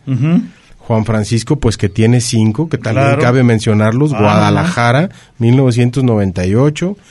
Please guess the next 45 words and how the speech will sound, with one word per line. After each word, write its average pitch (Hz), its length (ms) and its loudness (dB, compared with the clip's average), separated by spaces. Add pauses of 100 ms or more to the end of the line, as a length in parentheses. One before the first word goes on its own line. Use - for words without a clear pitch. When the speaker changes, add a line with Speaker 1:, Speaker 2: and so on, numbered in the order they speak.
(240)
Speaker 2:
en 107 160 0
Morelia 117 500 2
en 147 100 4
el 110 140 4
noventa 98 400 0
y 95 60 0
nueve. 131 380 2
Speaker 1:
Sí. 143 480 -4 (360)
Speaker 2:
Y 117 100 0
luego 135 480 2 (100)
al 113 320 0
dos 107 280 2
mil 143 280 4
nueve 165 400 2
brinca 135 380 2
nuevamente, 123 600 0
Pillín, 120 480 -2
dos 104 220 0
mil 120 300 2
nueve 139 240 2
en 143 80 0
Tlajomulco, 123 540 -2
Speaker 1:
Diez 143 220 0
años, 113 280 2
sí. 101 60 -2
Speaker 2:
dos - 0 -
mil 131 320 2
diez 151 400 2
en 117 180 -2
Pachuca 131 460 -4
y 135 80 -2
dos 107 200 -2
mil 127 240 -2
once 123 440 -6
en 92 160 -8
Puebla. 85 380 -10
Speaker 1:
Así 104 320 -8
fue. 110 240 -8 (140)
Speaker 2:
Juan 110 240 0
Francisco 113 480 0
ya 139 260 4
en 151 100 4
una 139 160 4
edad 139 200 2
avanzada, 135 480 -2